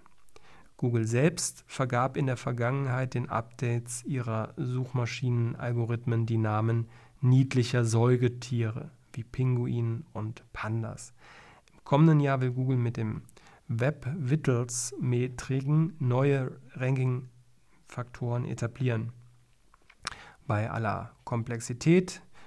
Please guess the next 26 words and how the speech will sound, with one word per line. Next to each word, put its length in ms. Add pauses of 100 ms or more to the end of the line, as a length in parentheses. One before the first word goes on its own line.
(200)
in 60
der 100 (100)
Branche 540
sprechen 480
wir 140
von 180
rund 240
zweihundert 1000
Ranking-Faktoren, 920 (460)
ist 300
seo 320
kein 320
Hexenwerk. 800 (680)
Das 180
große 300
Problem 520
der 160
organischen 640
Suchmaschinenoptimierung 1200
ist, 320 (320)
dass 180
aufgrund 500
der 140
Ausweitung 880
bezahlter 720
Google-Textanzeigen 1500